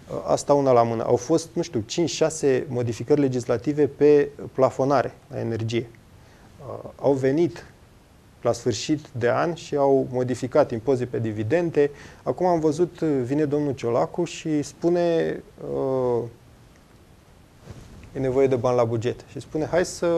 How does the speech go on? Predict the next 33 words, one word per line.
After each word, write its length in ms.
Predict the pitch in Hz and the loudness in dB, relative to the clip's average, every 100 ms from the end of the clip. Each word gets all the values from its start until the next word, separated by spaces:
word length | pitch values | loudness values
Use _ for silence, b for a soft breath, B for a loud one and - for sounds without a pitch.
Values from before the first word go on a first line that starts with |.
| 165 160 151 147 | 4 4 2 0
impozităm 720 | 139 139 143 131 139 180 165 110 B B B B - - - - - - - - - _ _ - - - - | -2 -2 2 2 2 2 0 0 B B B B -20 -20 -20 -20 -20 -20 -20 -20 -20 _ _ -20 -20 -20 -6
marile 680 | 123 143 147 135 120 113 - - | 4 8 8 6 2 0 -6 0
companii, 600 | 127 110 117 117 120 147 - - | 2 4 4 2 -2 -6 -12 -18
cele 240 | - 135 131 | 2 4 4
de 120 | 117 | 2
pe, 300 | - 139 - | 2 2 2
care 200 | - 120 | 2 6
au 240 | 135 123 - | 8 6 4
cifră 280 | 151 139 | -2 2
de 60 | 127 | 2
afaceri 380 | 117 135 - 117 | 4 4 2 -2
de 120 | 107 | -4
peste 400 | - 151 - 160 120 - - - - - - | -2 -2 -2 -6 -6 -18 -20 -20 -20 -20 -8
o 520 | 120 113 110 110 110 110 117 | -2 0 0 -2 -4 -6 -10
sută 260 | - 123 131 | -10 -4 -2
de 100 | 117 | 0
milioane 320 | 117 120 117 | 0 -2 -2
de 160 | 107 | -2
euro, 360 | 156 196 196 190 - - | 0 2 2 -2 -8 0
unu 240 | 208 202 | 2 4
la 120 | 180 | 4
sută 320 | 185 202 185 | 2 -2 -2
din, 360 | 165 160 196 185 - B B B B - - | 0 2 0 0 -6 B B B B -16 -2
uh, 180 | 143 143 | 2 2
cifra 300 | 156 - 160 | 0 2 4
de 80 | 151 | 4
afaceri. 540 | 151 147 127 - - - - | 2 2 0 -4 -20 -20 -18
Dar 360 | - 143 143 - - | 0 6 6 4 -2
asta 280 | 156 156 170 | 0 2 2
ce 220 | 165 - | 2 2
înseamnă 360 | 190 185 175 170 | 2 4 2 2
pentru 280 | 165 156 147 | 0 0 -2
firme? 420 | - 131 110 | -2 -2 -2